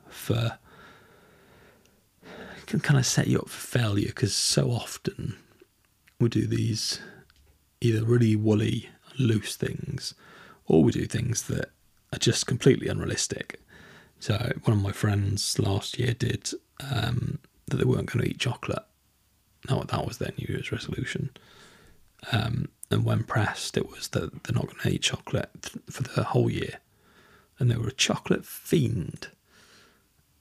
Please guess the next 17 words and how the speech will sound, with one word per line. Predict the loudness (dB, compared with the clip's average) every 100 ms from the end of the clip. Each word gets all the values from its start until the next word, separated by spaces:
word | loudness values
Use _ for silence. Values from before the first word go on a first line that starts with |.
| _ -4
And | 0
guess | 0 2
what? | -2 -2 -4
<laughs> | 0 4 4 2 -6 -16 _ -20 -18 -18 -20 -20 -20 _ _ _ 0
They | 0
didn't | 2 -2 -4 -6
achieve | 2 4 4
it. | 0 -6 -12 -20 -20 _ -20 _ _ _ _ -2
And | 0 0
guess | -2 0
what? | 0 0 -4 -20 -20 _ _ _ _ _ _ -12
They |
felt | -8 -6 -2
rubbish | 2 4 4 2
about | -4 -4 -6
it. | -6 -10 _ -20 -20 -20 -20 -20 _ _ _ _ _ _ _ _ _ _ _ -20 _ _ _ _ _
But | 2 2 0